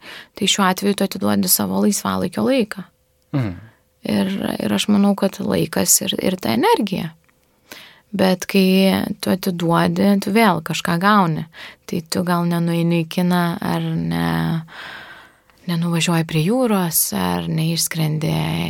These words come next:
Speaker 1: į Paryžių, a, ar dar kažkur. A, bet tu gauni tą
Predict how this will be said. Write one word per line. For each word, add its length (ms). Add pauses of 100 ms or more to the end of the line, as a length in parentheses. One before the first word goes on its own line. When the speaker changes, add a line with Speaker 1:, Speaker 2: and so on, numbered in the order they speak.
Speaker 1:
į 220 (180)
Paryžių, 560
a, 840 (420)
ar 140
dar 320
kažkur. 500 (800)
A, 520
bet 600 (260)
tu 160
gauni 1000 (840)
tą 300